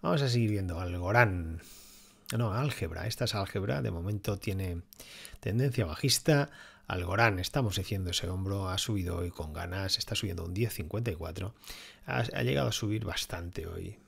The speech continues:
Bastante, bastante. Hasta los, ahí lo tenemos, veintiséis cuarenta y cuatro.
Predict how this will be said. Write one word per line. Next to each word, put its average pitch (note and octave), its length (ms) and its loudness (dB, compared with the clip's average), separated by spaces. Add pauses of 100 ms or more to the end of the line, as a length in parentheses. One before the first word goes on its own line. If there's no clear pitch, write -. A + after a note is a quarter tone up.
Bastante, G2 800 -8 (260)
bastante. - 880 -8
Hasta G1+ 300 -8
los, G1+ 580 -8 (800)
ahí - 180 -6
lo A#2 140 -4
tenemos, F#2 400 -2
veintiséis A2+ 600 2
cuarenta - 360 -2
y A2+ 40 0
cuatro. - 440 -8